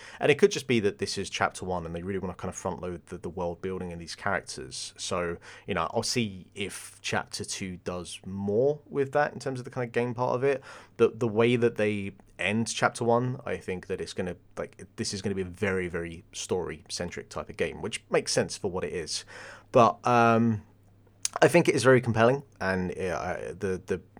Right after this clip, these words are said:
story alone has me wanting to play the next chapter, which is, you know, what you wanna accomplish when you have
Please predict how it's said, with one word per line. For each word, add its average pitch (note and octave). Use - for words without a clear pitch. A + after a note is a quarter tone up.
story G2+
alone F2+
has F2+
me E2+
wanting F2+
to -
play F2
the F2
next F2+
chapter, D3+
which -
is, F2
you F2
know, D#2
what G2+
you G#2
wanna F#2
accomplish G#2+
when F#2+
you F2+
have F2+